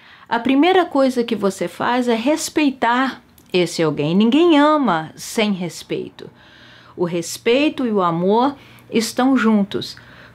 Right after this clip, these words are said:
Quando você ama o seu filho, por exemplo, você não fica falando mal do seu filho em público,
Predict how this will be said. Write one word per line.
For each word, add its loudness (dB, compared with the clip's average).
Quando 2
você -6
ama 2
o -2
seu -2
filho, 0
por -6
exemplo, 0
você -4
não -2
fica -2
falando 0
mal 2
do -4
seu -4
filho -2
em 2
público, 2